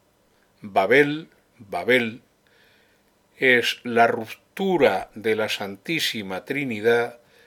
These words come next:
en el hombre hecho a imagen de la Trinidad como un nosotros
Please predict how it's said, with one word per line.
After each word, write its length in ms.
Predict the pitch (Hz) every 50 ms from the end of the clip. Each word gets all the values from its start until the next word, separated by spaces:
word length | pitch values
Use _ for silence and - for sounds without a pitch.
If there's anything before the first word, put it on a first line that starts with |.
| _ _ _ _ _ -
en 180 | 131 120 113
el 160 | 117 117 143
hombre 500 | 175 175 175 175 165 165 165 160 156 - _ _ _
hecho 520 | 160 156 147 143 - - - 98 90 - - _
a 140 | - 107 101
imagen 560 | 101 104 113 139 147 143 - - 117 98 90
de 100 | 98 95
la 160 | 92 90 90
Trinidad 680 | - 127 131 135 147 147 139 127 120 117 120 117 - - _ _ _ _ _ _ _ _ _ _ _ _ _ _ _ _
como 340 | - 120 107 104 101 101
un 240 | 107 120 127 127 131
nosotros 760 | 131 135 135 - - - 151 - - 120 123 131 135 - -